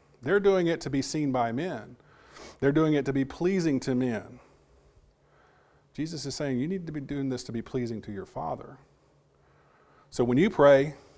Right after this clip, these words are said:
don't stand on the street corner and pray. Go into your, into your house, into your closet, close the door,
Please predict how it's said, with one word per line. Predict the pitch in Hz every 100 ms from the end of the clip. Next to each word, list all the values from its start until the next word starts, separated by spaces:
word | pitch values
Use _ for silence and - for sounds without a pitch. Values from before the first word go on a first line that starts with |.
| -
don't | - 170 190 - 131 - -
stand | - 165 160
on | 151
the |
street | 127 170 170
corner | - 139 117
and | 110
pray. | - 175 165
Go | 123 170
into | 190 -
your, | 160 120 104 - -
into | 143 131 127
your | 110
house, | 165 147 -
into | 135 120
your | 120
closet, | - 165 175 131 -
close | - 170 151
the | 117
door, | 160 180 113 -